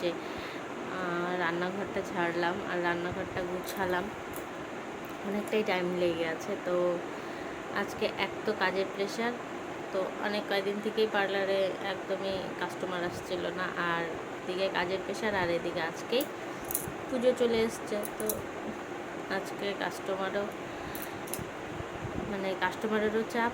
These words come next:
প্লাস হচ্ছে বাড়িরও চাপ। তো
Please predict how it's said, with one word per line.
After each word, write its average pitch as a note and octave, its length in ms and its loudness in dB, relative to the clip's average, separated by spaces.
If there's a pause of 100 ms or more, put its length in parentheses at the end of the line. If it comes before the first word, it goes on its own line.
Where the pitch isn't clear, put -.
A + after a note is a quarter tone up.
(120)
প্লাস F3+ 340 4
হচ্ছে - 320 -2
বাড়িরও E3+ 400 4 (320)
চাপ। D3 140 2 (2500)
তো G#3+ 80 0